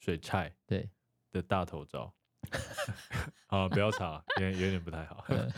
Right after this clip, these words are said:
Speaker 2: <laughs> 对，所以我的快乐来自于一些我的新朋友。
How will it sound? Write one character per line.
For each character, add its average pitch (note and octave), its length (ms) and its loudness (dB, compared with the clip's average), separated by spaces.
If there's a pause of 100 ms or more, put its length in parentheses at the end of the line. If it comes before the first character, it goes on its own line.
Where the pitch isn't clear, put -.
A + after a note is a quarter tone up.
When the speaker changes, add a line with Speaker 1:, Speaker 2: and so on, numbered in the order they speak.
(380)
Speaker 2:
<laughs> - 480 -20
对， A2+ 280 0
所 - 140 -2
以 B2 320 2 (500)
我 A#2 280 4
的 A2+ 120 2
快 D3+ 260 2
乐 C3+ 180 0
来 G#2+ 180 0
自 A2+ 160 0
于 A2 140 2
一 A#2+ 100 2
些 G#2+ 520 0 (680)
我 A#2+ 100 4
的 A#2 100 4
新 C#3+ 220 2
朋 A2+ 200 2
友。 - 180 -2